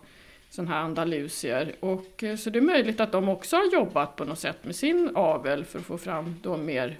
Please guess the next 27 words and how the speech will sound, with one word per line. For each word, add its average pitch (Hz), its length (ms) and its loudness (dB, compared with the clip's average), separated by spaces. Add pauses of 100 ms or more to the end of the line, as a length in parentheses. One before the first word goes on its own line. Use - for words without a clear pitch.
(560)
moderna 143 600 0 (280)
dressyrhästar. 185 800 -2
Det 254 100 0
vet 220 280 0
jag 233 80 2
ingenting 208 340 2
om, 202 240 4
men 185 440 0
vi 214 180 -2
vet 208 320 4
ju 254 120 6
mycket 247 420 4
väl 247 400 6
då 202 380 4 (500)
med 185 360 4
halvblodsaveln, 175 1040 4
hur 160 100 -2
den 240 280 4
har 170 80 0
utvecklats. - 800 -4
Och 175 80 -2
det 214 560 2
ser 311 580 4
man 302 200 8
ju 226 100 6
verkligen - 480 -4
nu. 87 300 -6